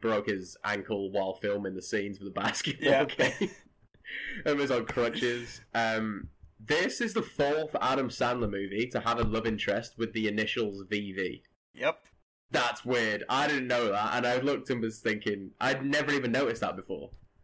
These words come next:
Speaker 2: I, and I think
Speaker 1: So we have,
Speaker 2: I,
Speaker 1: sorry,
Speaker 2: I
Speaker 1: go on.
Speaker 2: think there's a couple more coming up as well.
Speaker 1: I think there is. I, yeah.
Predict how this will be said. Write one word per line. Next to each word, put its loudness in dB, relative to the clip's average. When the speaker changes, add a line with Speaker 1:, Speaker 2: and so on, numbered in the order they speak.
Speaker 2:
I, 6
and 6
I 2
think -6
Speaker 1:
So 0
we 4
have, 0
Speaker 2:
I, 4
Speaker 1:
sorry, 6
Speaker 2:
I 8
Speaker 1:
go 4
on. 0
Speaker 2:
think 0
there's 6
a -2
couple 4
more 4
coming 4
up -2
as -8
well. 0
Speaker 1:
I 2
think 0
there 4
is. -6
I, 0
yeah. 0